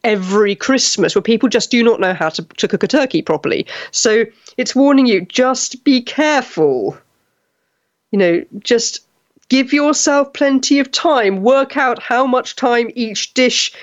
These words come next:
needs. Um, you know, make sure you remember to wash your hands. This may seem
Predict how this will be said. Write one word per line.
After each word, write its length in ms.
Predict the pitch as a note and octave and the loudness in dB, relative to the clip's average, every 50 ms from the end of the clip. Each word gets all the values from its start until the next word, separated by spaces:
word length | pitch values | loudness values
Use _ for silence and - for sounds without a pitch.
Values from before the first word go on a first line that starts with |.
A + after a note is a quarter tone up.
| - - - | -8 0 2
needs. 720 | B3 C4 C#4 B3 G3+ D#3+ D3+ D#3 D#3+ - - - - - - - - - - - - - - - - - _ _ | 4 4 4 4 2 0 -4 -6 -4 -4 -2 -2 -2 -4 -6 -8 -20 -20 -20 -20 -20 -20 -20 -20 -20 -20 _ _
Um, 480 | - G3 G3 F#3+ F#3+ F#3+ G3 G3 G3 F3+ _ _ _ _ _ _ _ _ _ _ _ _ _ _ _ _ _ _ _ _ _ _ _ _ _ - | -2 0 2 2 0 0 0 -2 -2 -4 _ _ _ _ _ _ _ _ _ _ _ _ _ _ _ _ _ _ _ _ _ _ _ _ _ -4
you 80 | G3 F#3+ | 0 0
know, 260 | F#3+ F#3+ F#3 F3 - _ _ - | 2 2 2 0 -4 _ _ -2
make 360 | A3+ G#3+ A3+ A#3+ B3+ B3 - | 0 2 2 2 0 -2 -4
sure 800 | - - - - C#4 C4+ B3+ G#3 E3+ E3 D#3+ E3 F3+ G#3 G#3 - - _ _ _ _ _ _ _ _ _ _ _ _ _ - - | -4 -4 -2 2 2 4 4 4 4 4 4 4 4 4 2 -2 -12 _ _ _ _ _ _ _ _ _ _ _ _ _ 0 0
you 120 | C#4 D4+ | 2 4
remember 520 | C#4+ C#4+ B3+ B3+ C#4 C4+ C4+ B3+ B3 C#4+ C#4 | 4 4 4 4 4 2 2 2 0 0 0
to 180 | - - E4 | 0 0 0
wash 440 | C4+ C4 C#4 C4+ C4 - - - - | 2 2 2 2 2 0 -4 -2 0
your 160 | C#4+ C#4+ C4+ | 0 0 0
hands. 580 | A#3 - C4+ D4+ E4 D#4 C#4 B3+ A#3+ A3+ G#3+ - | 0 -2 -2 0 0 0 0 0 0 -2 -2 -2
This 320 | B3+ C4 B3 - - - | -2 -2 -2 -2 0 0
may 300 | B3+ B3 B3+ B3+ B3+ B3 | 2 2 2 2 0 -2
seem 720 | A#3+ - - - C#4 C4 B3+ B3 A#3+ A#3+ A#3+ B3 A#3+ A#3+ | -4 -4 -2 0 2 2 4 4 4 4 4 2 2 -2